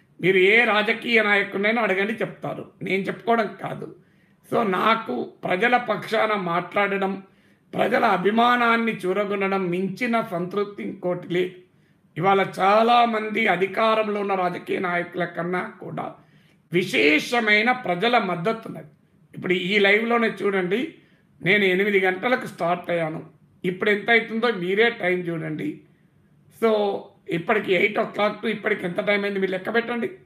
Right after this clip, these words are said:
So ఇప్పటిదాకా నేను మాట్లాడుతున్నాను. Even at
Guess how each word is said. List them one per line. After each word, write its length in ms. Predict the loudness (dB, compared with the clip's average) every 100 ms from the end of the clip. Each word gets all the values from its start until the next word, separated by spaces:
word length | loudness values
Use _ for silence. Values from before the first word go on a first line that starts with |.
| _ _ _ _ _ _ _ _ _ _ _ -20 -20 _ _ _ _ -2 0 -2 -6 -2
So 180 | 0 0 -4 -6
ఇప్పటిదాకా 800 | -6 -2 -2 2 4 2 2 0
నేను 560 | 2 0 0 -2 -4 -10 -16 _ _ _ _ _
మాట్లాడుతున్నాను. 920 | 0 2 2 4 4 4 -2 -2 -2 -8 _ -6
Even 380 | 0 2 4 4
at 200 | 4